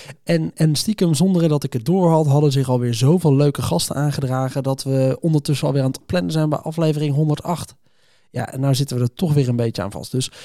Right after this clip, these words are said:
in de komende tijd zullen we steeds vaker weer wat dingetjes experimenteren. Kleine veranderingen, kleine testjes. Om te kijken wat jullie ervan vinden. Eh, maar het allerbelangrijkste om de beste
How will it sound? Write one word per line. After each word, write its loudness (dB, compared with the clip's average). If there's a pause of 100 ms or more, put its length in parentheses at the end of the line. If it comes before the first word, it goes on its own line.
(120)
in -4
de 0
komende 0
tijd 0
zullen 0
we 2
steeds -4
vaker -4
weer 0
wat -2
dingetjes 2
experimenteren. 0
Kleine 2
veranderingen, 2
kleine -2
testjes. -2 (300)
Om -2
te 0
kijken -2
wat -2
jullie 2
ervan 0
vinden. 0 (340)
Eh, 0 (100)
maar 0
het -10
allerbelangrijkste 2
om -2
de 0
beste 2